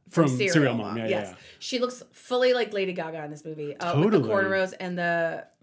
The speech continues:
Speaker 2: and the bra and panty set. Uh, I really,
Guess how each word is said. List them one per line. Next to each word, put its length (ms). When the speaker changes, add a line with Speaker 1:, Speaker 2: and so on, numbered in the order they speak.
Speaker 2:
and 140
the 40
bra 180
and 100
panty 260
set. 340
Uh, 40
I 80
really, 840